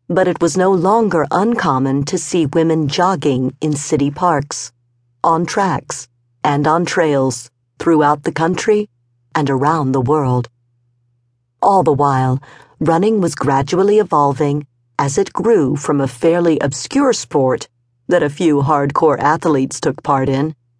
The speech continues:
to a fitness activity of the masses. Good for the heart and lungs,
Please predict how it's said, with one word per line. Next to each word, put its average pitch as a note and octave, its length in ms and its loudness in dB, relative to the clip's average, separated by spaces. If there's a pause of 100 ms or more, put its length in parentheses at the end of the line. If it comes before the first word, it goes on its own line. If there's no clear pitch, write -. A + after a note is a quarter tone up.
(200)
to E3 160 4
a C#3+ 60 2
fitness G3+ 480 0
activity F#3 680 0
of D3+ 220 -4
the E3 120 -2
masses. C#3 680 -2 (880)
Good D3+ 340 2
for - 140 0
the C#3+ 140 0
heart D#3 340 0
and F3 160 0
lungs, D3 540 0